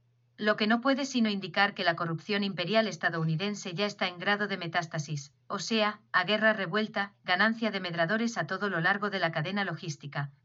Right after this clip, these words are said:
desde la cúspide donde se toma la decisión política hasta la mano operativa que entrega la remesa. La auténtica doctrina del chorreo económico que popularizó en el Perú nuestro extraditable y muy corrupto presidente Alejandro Toledo,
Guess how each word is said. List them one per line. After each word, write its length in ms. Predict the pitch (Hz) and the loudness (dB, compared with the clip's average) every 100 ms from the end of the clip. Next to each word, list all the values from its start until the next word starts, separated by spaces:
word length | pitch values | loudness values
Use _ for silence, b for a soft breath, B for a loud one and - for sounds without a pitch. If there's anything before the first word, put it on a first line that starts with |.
| - | -8
desde 240 | 190 160 | -6 0
la 120 | 165 | 0
cúspide 440 | 165 196 - 208 196 | 0 -6 -6 -4 -2
donde 240 | 190 165 | -2 -4
se 140 | 160 151 | -4 -2
toma 260 | 202 226 | 2 4
la 80 | 202 | 2
decisión 460 | 170 151 143 180 170 | -2 -8 -6 -6 -4
política 600 | 185 165 160 175 165 - | -4 -4 -6 -6 -6 -4
hasta 240 | 175 160 165 | -6 0 0
la 100 | 156 | 4
mano 240 | 190 202 | 2 2
operativa 540 | 170 170 147 214 220 | -2 -2 -2 0 0
que 80 | 214 | 0
entrega 340 | 165 180 196 196 | -4 -2 0 0
la 120 | 180 | 0
remesa. 520 | 175 165 143 139 - _ _ _ _ _ _ _ _ - | -2 -2 -4 -6 -14 _ _ _ _ _ _ _ _ 0
La 160 | 208 | 4
auténtica 500 | 190 180 247 262 262 | 4 4 2 2 2
doctrina 520 | 220 - - 233 240 214 | 0 -2 0 4 4 4
del 180 | 190 | 0
chorreo 400 | 147 185 180 214 | -2 -2 0 2
económico 640 | 208 175 170 190 175 170 165 | 2 0 -2 -2 -4 -6 -4
que 120 | 170 | -4
popularizó 580 | 165 165 165 160 156 196 | -6 -2 0 0 -2 -2
en 100 | 180 | -2
el 140 | 165 | -4
Perú 340 | 165 165 233 - - | -2 -2 -4 -8 -4
nuestro 340 | 202 196 190 | -2 -2 -4
extraditable 640 | 170 - 170 160 202 214 214 | -4 -2 -2 0 0 2 0
y 80 | 175 | -2
muy 200 | 208 233 | -2 -2
corrupto 440 | 175 208 - 226 | -2 -4 -6 -6
presidente 560 | 196 160 160 202 208 175 | -6 -6 -4 -2 0 0
Alejandro 480 | 156 185 190 190 | 0 -2 -4 -4
Toledo, 440 | 170 165 185 208 | -4 -4 -4 -6